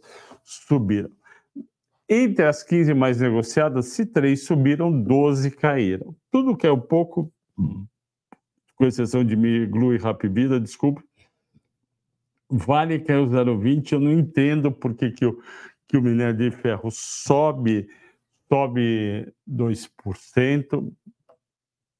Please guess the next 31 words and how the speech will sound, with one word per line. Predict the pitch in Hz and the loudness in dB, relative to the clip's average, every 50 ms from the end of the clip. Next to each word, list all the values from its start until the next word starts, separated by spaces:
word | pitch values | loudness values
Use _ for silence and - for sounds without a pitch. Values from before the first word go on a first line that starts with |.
| _ _ _ _ | _ _ _ _
e | - 120 113 107 | -2 0 0 0
a | 104 | -2
Vale | 107 101 101 113 117 120 120 117 117 | -4 -4 -4 -4 -2 -2 -2 -4 -4
cai | - - 123 117 117 107 | -4 -4 -2 -2 -2 -2
zero | 98 117 117 113 117 110 | -2 -2 -2 -2 -2 -2
vinte. | 98 95 82 85 87 - - 110 | -2 -2 -4 -6 -8 -8 -6 -6
Isso | 104 - - - - 117 | -6 -6 -6 -4 -2 -2
não | 113 113 110 | 0 0 -2
tá | 113 - 120 110 | -2 -2 -4 -2
batendo. | 110 120 123 123 - - - - - - - _ _ _ - - - _ _ _ _ | -2 -2 -4 -4 -6 -6 -6 -6 -8 -10 -16 _ _ _ -20 -20 -20 _ _ _ _
Petrobras | - 139 139 - 160 147 131 147 147 151 147 - | 0 0 2 2 0 2 2 2 0 0 0 -2
caiu | - - 160 151 151 139 | -2 0 2 2 2 2
zero | 131 143 143 143 147 139 123 - _ | 2 2 2 2 0 -2 -4 -6 _
quarenta, | - 139 127 113 110 113 120 131 139 135 - - 156 151 156 - - - - - _ _ | -2 0 0 2 2 0 0 0 -2 -2 0 0 0 -2 -2 -8 -20 -20 -20 -20 _ _
dá | - 123 120 143 143 147 | -2 2 4 4 4 2
pra | 143 - - 151 156 | 0 -2 -2 -2 0
entender. | 151 143 127 160 160 151 135 117 107 104 98 101 - - _ _ _ _ - | 0 0 0 0 0 2 2 2 0 -2 -2 -4 -8 -14 _ _ _ _ -4
O | 156 131 | -4 -2
petróleo | - - 165 160 156 - 170 170 175 180 180 | 0 0 0 0 0 0 0 0 2 0 -2
subiu | 175 180 - 151 131 113 120 123 | -2 -4 -2 -2 0 2 2 2
um | 117 113 120 127 | 2 2 2 2
e | 139 151 | 2 2
meio, | 156 151 151 151 156 165 165 165 - - | 2 0 0 0 0 -2 -2 -4 -6 -6
ela | - - 143 139 139 | -6 -4 -4 -2 -2
deveria | 135 143 143 127 139 131 127 139 131 | 0 0 0 0 0 0 0 -2 -4
ter | 135 - 147 135 | -4 -4 -6 -6
subido | - - - 131 120 123 120 120 143 | -4 -4 -2 0 0 0 0 0 0
um | 147 | 0
e | 143 131 | 2 0
meio. | 113 98 95 98 - - _ _ _ _ _ _ _ _ | 0 0 -2 -6 -10 -14 _ _ _ _ _ _ _ _
Porém, | - 285 302 294 285 247 151 151 151 156 160 170 185 185 180 180 | -2 -2 0 2 2 2 2 2 2 2 2 0 0 0 -2 -4